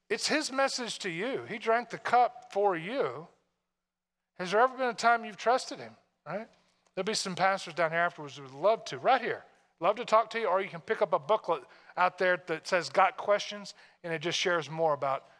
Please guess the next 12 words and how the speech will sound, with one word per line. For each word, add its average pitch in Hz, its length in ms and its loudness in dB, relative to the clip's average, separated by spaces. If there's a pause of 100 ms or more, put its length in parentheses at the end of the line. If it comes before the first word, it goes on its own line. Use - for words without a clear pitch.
(120)
what 143 160 -6
Christ 135 320 -2
came 123 220 -12
to 113 80 -20
do. - 120 -20 (140)
All 165 60 -2
right, - 180 -6
God 202 300 -2
bless, 139 340 -4
God 202 220 -2
bless. 156 360 -4 (320)
Uh, 190 500 6